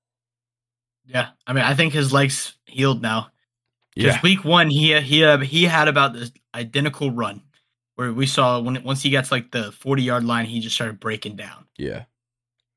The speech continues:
Speaker 1: He didn't break down on this one. He took this shit straight to the house.
Speaker 2: Yeah.
Speaker 1: But, yeah, no. Um, receiving game was all right.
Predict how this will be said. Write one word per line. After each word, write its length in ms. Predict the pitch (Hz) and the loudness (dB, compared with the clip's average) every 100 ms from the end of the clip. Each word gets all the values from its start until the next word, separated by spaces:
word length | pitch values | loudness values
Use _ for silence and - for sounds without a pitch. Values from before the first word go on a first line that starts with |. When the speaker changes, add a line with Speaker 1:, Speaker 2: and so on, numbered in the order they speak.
| _ _ _ _ | _ _ _ _
Speaker 1:
He 160 | - 170 | 2 6
didn't 200 | 208 170 | 6 6
break 200 | 156 143 | 4 4
down 220 | 139 123 | 2 2
on 100 | 110 | 0
this 220 | 107 - - | -4 -8 -10
one. 160 | - _ _ _ _ _ _ | -16 _ _ _ _ _ _
He 300 | _ 160 147 | _ -2 -2
took 320 | 151 147 139 | 0 0 0
this 160 | 143 131 | -2 0
shit 280 | 147 131 | 0 0
straight 360 | - - 139 120 | -2 0 0 0
to 100 | 135 | 0
the 100 | 120 | 2
house. 580 | 113 123 - - - - _ _ _ _ - | 4 0 -2 -8 -8 -12 _ _ _ _ -8
Speaker 2:
Yeah. 320 | 87 87 - _ _ _ _ _ _ _ _ _ _ _ _ _ _ | -6 -6 -10 _ _ _ _ _ _ _ _ _ _ _ _ _ _
Speaker 1:
But, 360 | 127 113 95 | 0 0 -2
yeah, 220 | 113 98 - | -8 -10 -14
no. 300 | 110 110 - _ _ | -16 -16 -16 _ _
Um, 600 | 139 143 139 131 131 - _ _ _ _ _ _ | -2 2 2 0 -2 -10 _ _ _ _ _ _
receiving 460 | 139 - 190 202 | -6 -2 2 4
game 220 | 180 180 175 | 4 4 2
was 180 | 147 | 4
all 80 | 156 | 6
right. 340 | 156 156 139 | 8 6 4